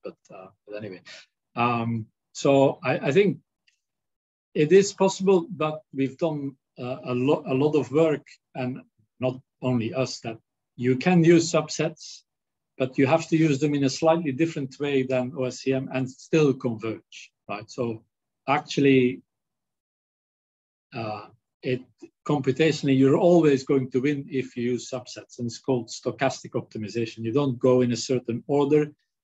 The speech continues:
you pick them randomly, but you take previous history into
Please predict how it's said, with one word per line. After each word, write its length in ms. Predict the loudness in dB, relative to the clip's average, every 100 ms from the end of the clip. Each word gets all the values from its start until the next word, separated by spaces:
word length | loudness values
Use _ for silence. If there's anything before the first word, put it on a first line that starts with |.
| _ -4
you 100 | -2
pick 220 | -2 -2
them 140 | -2 0
randomly, 760 | 0 0 2 4 4 4 0 -10 _ _ _ -8
but 180 | -4 -2
you 80 |
take 360 | -2 0 0 0 2
previous 320 | 2 2 -2 -4
history 320 | -6 -4 -2 -2
into 160 | -6